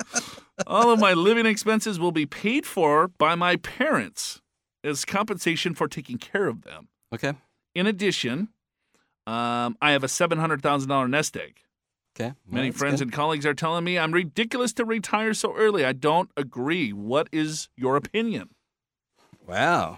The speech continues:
Speaker 2: Well, let's see. I, I guess the parents are paying everything. So does that, we don't know how well off they are. We don't know how many beneficiaries there. Is she the only child? Or we don't know.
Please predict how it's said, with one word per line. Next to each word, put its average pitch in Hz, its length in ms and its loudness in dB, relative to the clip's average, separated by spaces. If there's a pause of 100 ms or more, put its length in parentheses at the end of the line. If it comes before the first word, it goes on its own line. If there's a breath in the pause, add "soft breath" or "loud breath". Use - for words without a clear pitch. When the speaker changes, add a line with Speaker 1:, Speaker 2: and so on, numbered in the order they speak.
(140)
Speaker 2:
Well, 131 420 -2
let's 123 180 -8
see. 131 360 -4
I, 90 160 -4
I 92 60 -8
guess 107 280 -8
the - 80 -18
parents 123 440 -6
are 92 40 -12
paying 92 280 -6
everything. 90 400 -10
So 90 240 -8 (360)
does 90 220 -6
that, 98 240 -4
we 101 120 -4
don't 87 200 -6
know 90 220 -4
how 85 140 -6
well 80 280 -8
off 80 320 -6
they 87 160 -6
are. 87 160 -8
We 95 80 -8
don't 85 160 -8
know 82 80 -10
how 87 100 -8
many 80 180 -12
beneficiaries 85 920 -10
there. 85 180 -12 (100)
Is 92 100 -14
she - 140 -6
the 92 120 -4
only 90 180 -6
child? 95 520 -6 (380)
Or 82 160 -14
we 78 100 -20
don't 73 320 -20
know. 71 240 -12